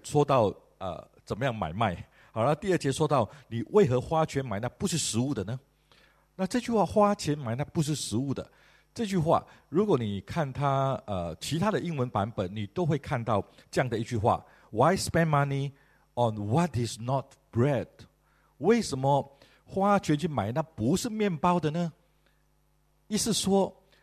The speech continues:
我们付代价，我们要花我们的精力，无论是物质，无论是金钱，无论是时间，无论是你付了任何代价，为什么去买那个不是面包的呢？OK，那个面包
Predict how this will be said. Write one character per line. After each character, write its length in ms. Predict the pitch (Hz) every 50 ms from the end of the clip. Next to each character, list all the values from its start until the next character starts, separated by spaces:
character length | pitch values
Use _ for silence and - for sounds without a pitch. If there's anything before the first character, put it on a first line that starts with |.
| _ _ _ _ _ _ _ _ -
我 100 | 147 139
们 140 | 147 190
付 240 | 202 - - - 220
代 220 | 190 202 170 147 131
价， 280 | - - 143 117 - - - _ _ _ _ _ _ _ _ _
我 100 | - 127
们 240 | 123 143 170 185 190
要 200 | 180 185 175 170
花 540 | 135 110 - 175 175 170 170 165 165 165 160
我 140 | - - 120
们 160 | 107 110 117 123
的 320 | - 127 117 113 107 101 98 _ _ -
精 340 | - 180 185 180 185 175 170
力， 220 | 170 151 123 - _ _ _ _ _ _ _ _ _ _ _ _ _ _ _ -
无 160 | - 120 127
论 160 | 160 208 208
是 160 | 170 - - 151 - -
物 180 | 202 190 180
质， 360 | 151 - - 160 131 110 - -
无 100 | - 151
论 120 | 190 233 214
是 140 | - 208
金 340 | 165 - - 202 196 196 190
钱， 340 | - - - 131 110 117 139 -
无 160 | - 139 180
论 120 | 202 190
是 400 | 151 - - 180 160 139 127 110 - - - - - -
时 360 | - - - - 127 151 165
间， 320 | - - 190 170 160 160 156
无 160 | 120 139 147
论 120 | 160 160
是 100 | 139 156
你 100 | 127 104
付 240 | 98 - - 196 185
了 80 | 139 -
任 160 | 139 160 135
何 120 | 120 117
代 180 | 110 135 123 113
价， 220 | - 135 117 92 - - - - - -
为 180 | 196 247 233
什 140 | 202 - - 135
么 100 | 156 165
去 160 | - 196 170
买 360 | 135 131 123 123 110 110 107
那 120 | 127 175
个 80 | 156 156
不 260 | - _ - 101 123
是 140 | 127 - 196
面 260 | 180 196 214 208 170 139
包 260 | - - 165 165 165
的 100 | 143 131
呢？ 180 | 139 170 190 180 _ _ _ _ _ _ _ _ _ _ _ _ _
OK， 180 | - - - - - - - _
那 100 | - 254
个 60 | 240 214
面 280 | 165 175 202 190 160 139
包 340 | - 160 160 151 160 160